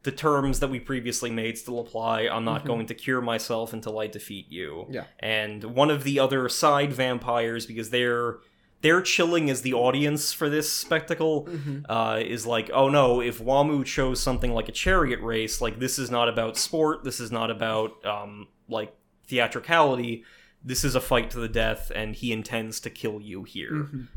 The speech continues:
Speaker 1: Uh, and, yeah, they, Jojo is going to have to control his vampire horses using
Speaker 2: <laughs>
Speaker 1: Hamon,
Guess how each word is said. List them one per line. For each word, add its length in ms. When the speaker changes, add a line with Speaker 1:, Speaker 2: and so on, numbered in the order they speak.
Speaker 1:
Uh, 200
and, 360
yeah, 380
they, 460
Jojo 380
is 80
going 200
to 80
have 180
to 80
control 480
his 240
vampire 580
horses 500
using 320
Speaker 2:
<laughs> 40
Speaker 1:
Hamon, 500